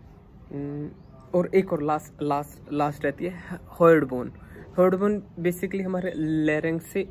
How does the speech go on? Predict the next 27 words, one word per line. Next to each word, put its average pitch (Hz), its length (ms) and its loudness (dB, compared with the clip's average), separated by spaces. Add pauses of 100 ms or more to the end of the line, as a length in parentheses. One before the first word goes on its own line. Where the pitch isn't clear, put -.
ऊपर 156 260 -2
का 175 220 -6 (420)
part 139 340 2
है। 180 200 -4 (560)
एकमात्र 254 480 4
ह-, 202 420 -4
हॉयोइड 185 220 6
bone 185 340 2
ऐसी 165 320 -4
है 185 120 -2
जो 202 160 -2
किसी 233 300 -4
और 170 260 4
bone 165 260 0
को 196 120 -2
touch 196 240 -6
नहीं 165 120 -2
कर 127 160 -8
रही, - 160 -14 (800)
मतलब 170 240 -2
और 190 220 6
जितनी 190 360 -2
भी 185 80 -2
सारी 175 360 -2
bone 165 280 0
है 160 100 -4
ना, 190 140 -2